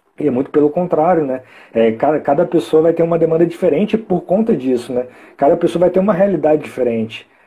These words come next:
é, uma vida diferente, porque vai estar inserido num território diferente, vai estar inserida, é, num, em diversos espaços que são diferentes uma das outras, né? E tudo isso faz parte dessa análise, né? A gente não pode ignorar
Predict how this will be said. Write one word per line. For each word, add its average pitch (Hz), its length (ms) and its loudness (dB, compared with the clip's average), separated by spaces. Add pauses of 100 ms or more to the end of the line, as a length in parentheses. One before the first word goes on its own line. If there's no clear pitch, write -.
é, 113 160 0
uma 143 160 2
vida 147 260 2
diferente, 123 440 -2
porque 117 180 -4
vai 139 120 2
estar 151 160 0
inserido 147 360 2
num 143 140 -2
território 131 460 -2
diferente, 127 640 -6 (320)
vai 127 140 4
estar 139 160 0
inserida, 143 680 2 (200)
é, 123 280 2
num, 147 840 -4
em 156 60 -4
diversos 170 380 0
espaços 170 540 -4
que - 100 -20
são 185 160 0
diferentes 170 400 0
uma 180 160 0
das 175 200 0
outras, 151 380 2
né? 143 180 0 (240)
E 151 80 2
tudo 185 380 0
isso 196 240 0
faz 190 220 0
parte 165 360 -8
dessa 175 280 0
análise, 156 440 0
né? 131 100 -2
A 139 80 0
gente 139 120 -8
não 160 100 0
pode 175 260 2
ignorar 135 520 2